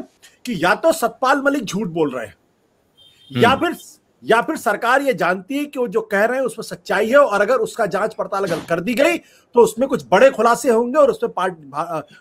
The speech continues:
Speaker 1: आरएसएस और भारतीय जनता पार्टी के कुछ बड़े नेता फंसेंगे। तो ये, ये एक चीज है जिस पर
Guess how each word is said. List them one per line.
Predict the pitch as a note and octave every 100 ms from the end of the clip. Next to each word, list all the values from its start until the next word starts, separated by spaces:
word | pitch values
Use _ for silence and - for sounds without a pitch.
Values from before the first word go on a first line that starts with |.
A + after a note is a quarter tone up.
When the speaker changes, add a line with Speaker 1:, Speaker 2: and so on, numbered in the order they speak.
| -
Speaker 1:
आरएसएस | A3 A3 C#4 C#4+
और |
भारतीय | F#3 F#3 A#3+
जनता | A3 A3
पार्टी | - F#3+ A#3+
के |
कुछ | G3 C#3+
बड़े | F3+
नेता | F#3+ E3 E3+
फंसेंगे। | C3+ - G#2+ - - - _ _ _ - - _
तो | D#4
ये, | A#3 G#3 D#4+ E4+ - -
ये | C#3+ D3+ D#4 D4+ - C4+
एक | C#4+ -
चीज | A3+ A#3 G3
है |
जिस | G#3+ F#3+
पर | - C4 B3+